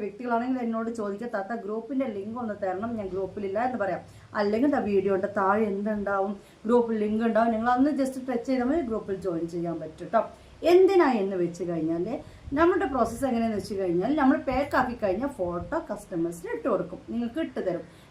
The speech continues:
ചില സാഹചര്യത്തിൽ ചിലപ്പോൾ മറന്നു പോകും അല്ലേ? ഈ തിരക്കും കാര്യങ്ങളൊക്കെ ആകുമ്പോൾ ഏതെങ്കിലും വ്യക്തികൾക്കൊക്കെ ചിലപ്പോൾ മറന്നു പോകും, അതവിടെ നിൽക്കട്ടെ. നമ്മൾ ഫോട്ടോ ഇട്ട് കൊടുക്കും. അത് കഴിഞ്ഞ് പിറ്റേന്ന് തന്നെ, അതായത് ഫോട്ടോ എപ്പോഴാണ് ഇടുന്നത്, ഇപ്പം നൈറ്റാണ് നമ്മൾ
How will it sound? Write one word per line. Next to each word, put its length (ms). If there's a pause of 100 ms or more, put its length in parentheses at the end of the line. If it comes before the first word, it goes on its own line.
(200)
ചില 140 (160)
സാഹചര്യത്തിൽ 500 (100)
ചിലപ്പോൾ 400 (120)
മറന്നു 340
പോകും 120
അല്ലേ? 160 (300)
ഈ 100
തിരക്കും 380
കാര്യങ്ങളൊക്കെ 340
ആകുമ്പോൾ 260
ഏതെങ്കിലും 440
വ്യക്തികൾക്കൊക്കെ 580
ചിലപ്പോൾ 340
മറന്നു 360
പോകും, 200 (180)
അതവിടെ 320
നിൽക്കട്ടെ. 480 (520)
നമ്മൾ 180 (100)
ഫോട്ടോ 360
ഇട്ട് 180
കൊടുക്കും. 260 (380)
അത് 100 (120)
കഴിഞ്ഞ് 240 (100)
പിറ്റേന്ന് 600
തന്നെ, 200 (200)
അതായത് 220 (100)
ഫോട്ടോ 340
എപ്പോഴാണ് 340 (120)
ഇടുന്നത്, 280 (320)
ഇപ്പം 240
നൈറ്റാണ് 600 (260)
നമ്മൾ 180